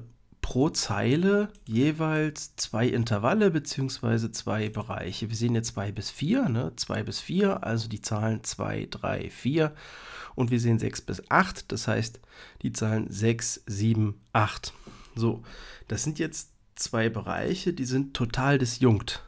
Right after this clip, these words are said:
Ja, also sind weit auseinander, es gibt keine Sch-, Schnittkanten, Schnittpunkte, Schnittmengen oder sonst da was.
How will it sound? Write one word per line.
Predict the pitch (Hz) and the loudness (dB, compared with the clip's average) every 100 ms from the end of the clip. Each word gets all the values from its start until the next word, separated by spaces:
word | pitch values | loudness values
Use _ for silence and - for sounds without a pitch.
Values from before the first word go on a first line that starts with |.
| - | -8
Ja, | 113 110 | -4 -4
also | 107 101 | -4 0
sind | 123 135 - - | 2 2 0 2
weit | 123 120 | 2 4
auseinander, | 110 107 123 175 143 120 | 0 2 4 4 4 0
es | - - | -2 -6
gibt | - 120 - | -4 -6 -6
keine | - 135 131 | 0 2 2
Sch-, | 123 - - - - _ - | 2 -2 -2 -6 -20 _ -8
Schnittkanten, | - 110 110 151 151 127 | -2 -2 0 0 0 -2
Schnittpunkte, | - 117 117 143 139 135 120 - - - - - | -2 -2 2 2 4 6 4 0 -12 -16 -16 -12
Schnittmengen | - 120 - 113 123 120 117 - - | -2 -2 2 6 8 6 2 -10 -14
oder | - 98 | -6 -4
sonst | 101 113 113 | 0 0 0
da | 104 | -4
was. | 104 - | -6 -10